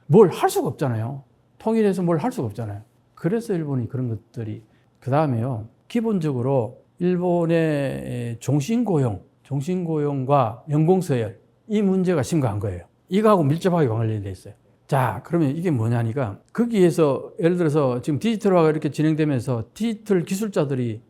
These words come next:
되게 귀할 거 아니에요. 이 사람들에게는 지금은 엄청난 임금을 준다고요. 일-, 미국 같은 경우는 뭐 이십 대면 벌써 한 일억이 넘어가요.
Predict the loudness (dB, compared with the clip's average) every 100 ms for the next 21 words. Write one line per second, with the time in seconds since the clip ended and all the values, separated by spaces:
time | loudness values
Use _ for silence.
0 | _ -2 0 -2 2 2 4 0 -2 -4
1 | -10 _ -6 -2 0 2 0 0 -2 -2
2 | -2 -2 -4 -6 -6 -4 -2 -4 -8 -16
3 | _ -8 -6 -2 -2 0 0 0 2 0
4 | -2 -4 -2 -2 -2 -8 -12 _ _ -8
5 | -4 0 0 0 0 0 0 -2 -4 -6
6 | -6 -6 -8 -6 -6 -4 -4 -2 -4 -6
7 | -8 -8 -4 0 0 0 -2 -4 -6 -8